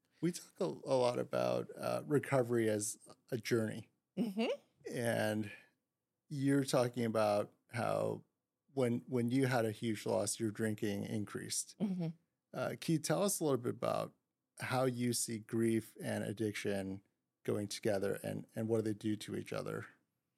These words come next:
Speaker 2: Well, and so I, I have both experiences. I have the experience of, of having lost someone close to me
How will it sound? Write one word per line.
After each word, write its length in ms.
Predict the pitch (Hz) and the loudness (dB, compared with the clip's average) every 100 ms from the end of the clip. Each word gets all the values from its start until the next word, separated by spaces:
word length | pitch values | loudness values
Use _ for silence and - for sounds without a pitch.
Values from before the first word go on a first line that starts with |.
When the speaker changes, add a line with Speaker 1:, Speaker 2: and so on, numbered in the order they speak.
| - - - _ _ _ _ - - _ - | -20 -20 -20 _ _ _ _ -20 -20 _ 4
Speaker 2:
Well, 400 | 277 247 233 - | 10 10 8 4
and 240 | 208 202 - - | 4 4 4 4
so 380 | - 247 190 175 - | 4 4 2 0 0
I, 380 | - 160 165 160 - _ _ _ - | 6 6 6 -2 -8 _ _ _ 0
I 140 | 240 | 2
have 360 | 180 220 196 180 - _ _ _ _ _ _ - | 2 4 2 0 -12 _ _ _ _ _ _ 2
both 340 | 160 196 202 | 8 8 8
experiences. 880 | 220 - 170 143 131 - - - - | 0 0 0 2 2 -2 -6 -4 -2
I 80 | - | -2
have 260 | 196 165 | 2 2
the 140 | 175 156 | 2 -2
experience 680 | - - 151 147 147 160 - | -2 -2 0 0 -2 -4 -2
of, 300 | 160 78 - - | 0 -2 -6 -4
of 300 | 82 - 156 | -2 -2 -6
having 260 | - - 160 | -6 -4 0
lost 560 | 156 156 - - - | 2 2 2 -4 -4
someone 360 | - 160 156 156 | 0 0 0 -4
close 280 | - - 165 | -2 -2 0
to 100 | 160 | -4
me 420 | 156 151 147 165 | -4 -4 -4 -6